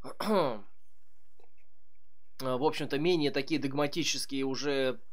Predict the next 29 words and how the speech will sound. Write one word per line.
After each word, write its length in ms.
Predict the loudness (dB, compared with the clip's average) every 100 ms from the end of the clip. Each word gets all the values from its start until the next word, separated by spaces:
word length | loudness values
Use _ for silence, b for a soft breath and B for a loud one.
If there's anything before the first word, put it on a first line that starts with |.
| -2
комплементарные 760 | 0 2 2 6 6 6 6
науки 320 | 6 6 4
и 60 | 0
течения, 540 | 0 0 4 4 4
вроде 280 | 2 2 0
неопозитивизма. 1400 | 0 4 6 6 4 0 0 -2 -2 0 0 -2 -4 -4 -6 B B B B B 0
Постпозитивизм 800 | 4 6 6 0 0 0 2 4
уже 180 | 4 4
по 120 | 4
большей 300 | 4 4 2
части, 480 | 0 0 0 -2 0
ну, 120 | -2
критический 420 | -4 -2 -2 -2 -2
позитивизм 460 | -2 0 -2 0
тоже 240 | 2 2 2
комплементарен 760 | 0 0 0 2 4 4 4
к 60 | 0
науке, 440 | 0 0 -2 0
а 440 | 2 4 4 2 0
обычный 380 | 0 2 2 2
пози-, 260 | -2 -2
ну, 100 | -2
такой 180 | -2 -2
постпозитивизм 720 | 4 4 4 -4 -2 -2 0
уже 300 | 0 2 2 2
критичнее 680 | -2 -4 -2 -2 -2 -2 -2
относится 460 | -2 -2 -4 -6
к 80 | -6
ней. 240 | -6 -6